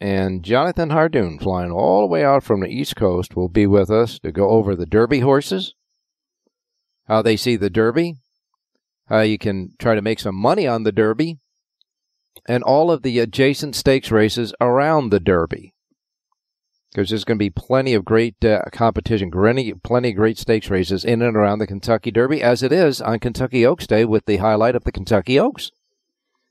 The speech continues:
there's gonna be a lot of action going on on that weekend. Uh, we suggest you come on out.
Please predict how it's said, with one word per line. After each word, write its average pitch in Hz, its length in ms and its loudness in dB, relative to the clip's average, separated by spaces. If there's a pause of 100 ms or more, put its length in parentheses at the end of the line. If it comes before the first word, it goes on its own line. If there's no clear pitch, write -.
(140)
there's - 80 -16
gonna 110 120 -2
be 110 60 2
a 113 60 2
lot 165 160 4
of 208 60 0
action 190 280 -4
going 101 240 2
on 87 220 0 (580)
on 98 160 0
that 98 220 0
weekend. 92 420 -2 (960)
Uh, 113 320 2
we 127 100 2
suggest 131 440 0
you 127 60 -8
come 127 180 -4
on 131 200 0
out. 156 280 0